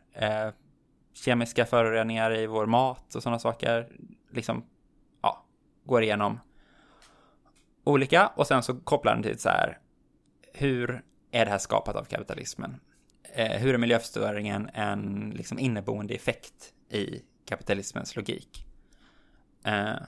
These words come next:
och sen så gör den väl också lite, eh, utblickar mot, liksom,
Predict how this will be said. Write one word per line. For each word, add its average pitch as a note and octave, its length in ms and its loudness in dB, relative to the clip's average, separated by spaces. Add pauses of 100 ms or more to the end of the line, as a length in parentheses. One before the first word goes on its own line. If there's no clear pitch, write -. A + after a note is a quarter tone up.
(160)
och A#2+ 120 2
sen A2 180 2
så A2 500 0 (440)
gör C3 160 6
den A2 100 4
väl A2 80 4
också G#2+ 200 0
lite, - 460 0 (640)
eh, G#2+ 380 -2 (180)
utblickar G2+ 680 0
mot, G#2+ 320 -6
liksom, G#2 540 -4